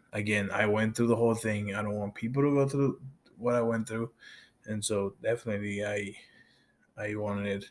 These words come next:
to get that vaccine as soon as I, I had the chance. And luckily for, for me, for the job that I do, the work, type of work that I do, I was maybe one of the lucky ones to, to receive the, the first, um,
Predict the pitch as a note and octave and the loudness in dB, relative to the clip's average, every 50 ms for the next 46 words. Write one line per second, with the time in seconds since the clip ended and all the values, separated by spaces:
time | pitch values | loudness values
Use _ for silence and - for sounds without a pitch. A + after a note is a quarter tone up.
0 | _ - - - - - _ _ - - A2 A2 A2 G#2 G#2 G#2 G2+ G#2+ G2+ G2 | _ -20 -20 -20 -20 -20 _ _ -6 -2 0 2 2 4 4 4 4 4 2 2
1 | G2 - - A2 G#2 G2+ G2 - G#2+ A2 G#2+ G#2+ - G#2+ G2+ G2+ G2+ - - _ | 0 -2 -2 -2 -4 -4 -4 -2 -2 -2 -2 -2 0 0 0 0 -2 -6 -12 _
2 | _ _ _ _ _ _ - G#2+ A2 G#2+ G#2 G2+ G#2+ - - C#3 C#3 C#3 C3+ B2+ | _ _ _ _ _ _ -6 -4 -2 -2 -2 -2 -4 -2 0 2 2 4 4 4
3 | A#2 A2 G#2+ G#2+ A2 - - - - - _ _ _ - A2+ A2+ A2 G#2+ - A#2 | 4 4 2 2 0 -4 -12 -20 -20 -20 _ _ _ -2 2 2 2 2 2 2
4 | A2+ G#2+ G2+ - A2 G#2 G2+ G2+ - - _ _ _ G#2 G#2 A2+ B2 B2+ B2+ B2 | 2 2 2 2 0 0 0 -2 -6 -12 _ _ _ 0 4 8 8 10 12 12
5 | A#2+ A#2+ A#2 A2+ A#2+ B2 - - - - G#2 G#2 G#2 G#2 G#2 G#2 - _ _ _ | 10 10 8 6 2 -2 -10 -16 -8 -4 -2 0 0 0 -2 -4 -6 _ _ _
6 | _ - G#2 G#2+ A2+ G#2+ G2+ G2+ G#2 G#2 G2+ G2+ G2+ G#2 G#2+ G#2+ G#2+ G#2 G#2 G2+ | _ -4 0 2 4 4 4 4 2 2 2 0 0 0 0 0 2 0 0 -2
7 | G2 - - - - G2+ G#2 G#2 G2+ G2+ G2 - - G#2+ G2+ G2 G#2 G2+ G#2 G#2+ | -4 -8 -12 -12 -6 -4 -2 0 0 0 -2 -2 -2 -2 -2 0 0 0 0 0
8 | G#2+ G#2+ G2+ G#2 G#2 G2+ G2+ G#2 G#2+ G#2+ G#2 - - - - - - _ _ _ | 0 0 0 0 2 0 0 0 0 -2 -2 -6 -12 -20 -20 -20 -20 _ _ _
9 | - - G2+ G2 G2 G2 G2 - - - G#2 G2+ G#2 G#2 G2+ G#2 G2+ G2+ G2 F#2+ | -6 -2 0 0 0 -2 -4 -6 -6 -4 -2 0 0 0 0 0 0 0 -2 -2
10 | G2 G2 G2 - A2+ A#2+ B2+ B2 - - B2 A#2+ A#2+ A#2 A#2 A#2 A#2 A#2 - - | -2 -2 -2 -2 2 2 2 4 4 4 6 6 6 6 6 4 4 2 0 -2
11 | - - - G#2+ G2+ G2 G2+ - _ - - - - _ _ _ _ - - G#2+ | -4 -2 -2 0 0 0 -2 -4 _ -20 -20 -20 -20 _ _ _ _ -6 -2 0
12 | G#2 G#2 G2+ G2 - - G#2 G#2 G2+ G2+ G#2+ G#2 G#2 G#2 G2+ G2 - _ _ _ | 0 0 0 0 0 0 0 0 0 0 0 2 2 0 0 -4 -8 _ _ _
13 | _ _ _ _ - - - - - F2+ - - - G#2+ G2+ G2+ G2+ - - - | _ _ _ _ -20 -20 -20 -14 -10 -10 -10 -6 -2 -2 -2 -2 -2 -6 -8 -4
14 | - G2 G2+ G2+ G2 G2 G2 G#2 | 0 2 2 2 2 0 -2 -4